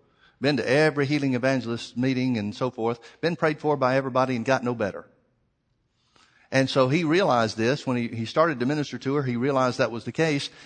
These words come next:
And he knew that if he laid hands on her, he'd just be another one on the list. She'd be missing it altogether and not receive what she needed.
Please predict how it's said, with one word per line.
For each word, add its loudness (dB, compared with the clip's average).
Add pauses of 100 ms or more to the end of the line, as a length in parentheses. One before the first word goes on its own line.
And -2
he 0
knew 2
that 0
if -2
he 0
laid 2
hands -2
on 0
her, 0
he'd -2
just -6
be -4
another -2
one -2
on -2
the -4
list. -8 (2250)
She'd -8
be 2
missing 0
it 2
altogether 2
and -4
not -2
receive -8
what -4
she -6
needed. -8